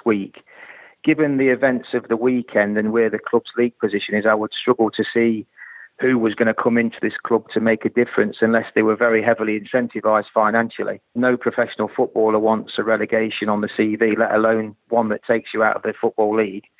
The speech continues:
I think Neil Ardley's probably, possibly could even potentially walk. Why, why would you wanna stay at Notts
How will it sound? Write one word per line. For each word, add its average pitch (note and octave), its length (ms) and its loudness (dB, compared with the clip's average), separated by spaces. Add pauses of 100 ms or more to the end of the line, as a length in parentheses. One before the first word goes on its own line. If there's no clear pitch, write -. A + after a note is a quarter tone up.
(480)
I B2+ 60 -4
think B2 220 -4
Neil B2 260 2
Ardley's A#2+ 440 -2 (220)
probably, B2 840 -2 (840)
possibly B2+ 460 0
could C#3+ 200 -2
even D3+ 480 0
potentially E3 500 -2
walk. F3+ 600 -2 (120)
Why, C3+ 240 2
why C#3 260 0
would C#3 200 -4
you C3+ 80 -6
wanna C#3 300 0
stay D#3 240 0
at A#2+ 100 0
Notts G#2+ 220 -6